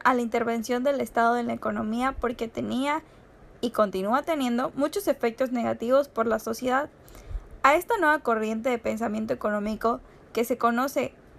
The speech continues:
o bueno, se opone a la intervención del Estado en la economía, se le conoce como neoliberalismo económico.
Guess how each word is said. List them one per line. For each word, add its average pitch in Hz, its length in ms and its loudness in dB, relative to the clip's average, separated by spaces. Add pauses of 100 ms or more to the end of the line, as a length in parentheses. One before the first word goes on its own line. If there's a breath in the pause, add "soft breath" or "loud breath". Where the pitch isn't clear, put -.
(560)
o 220 140 2
bueno, 240 340 -2
se - 160 -6
opone 254 300 2
a 311 40 2
la 285 60 0
intervención 196 580 -2
del 240 140 -2
Estado 226 480 0
en 226 120 -2
la 254 40 0
economía, 220 600 -2
se 269 120 0
le 262 100 2
conoce 277 380 -2
como 226 320 -4
neoliberalismo 247 1040 0 (120)
económico. 226 840 -2